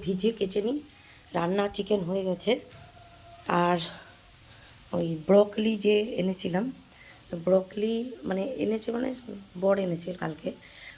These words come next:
ব্রকলি দিয়ে আলু দিয়ে পেঁয়াজ দিয়ে একটু ভাজা করছি হাফ, আর হাফটা রয়েছে, ওটা দেখা যাক কী হয়। তা আজকে হাজব্যান্ডও যায়নি ডিউটি, আর মেয়ে গেছে কলেজে, তো কলেজে চলে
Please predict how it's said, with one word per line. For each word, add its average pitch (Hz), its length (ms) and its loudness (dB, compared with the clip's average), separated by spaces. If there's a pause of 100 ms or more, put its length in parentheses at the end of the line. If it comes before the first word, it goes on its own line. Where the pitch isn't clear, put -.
(140)
ব্রকলি 185 380 2 (100)
দিয়ে 208 140 0
আলু 185 240 -2 (100)
দিয়ে 196 200 -2
পেঁয়াজ 180 240 0
দিয়ে 196 140 -6
একটু - 100 -10 (100)
ভাজা 165 200 0
করছি - 380 -4
হাফ, 185 180 -2 (520)
আর 156 100 0
হাফটা 185 440 0
রয়েছে, 196 380 0 (560)
ওটা - 180 2
দেখা 185 240 4
যাক 202 180 0
কী 185 100 -4
হয়। 151 240 -6 (420)
তা - 140 -2
আজকে 170 220 -2
হাজব্যান্ডও 190 460 0 (480)
যায়নি 185 360 2
ডিউটি, 175 300 0 (840)
আর 160 220 0
মেয়ে 185 280 2
গেছে 190 200 0
কলেজে, 180 460 0 (800)
তো - 80 -2 (800)
কলেজে 175 260 -2 (100)
চলে 196 140 4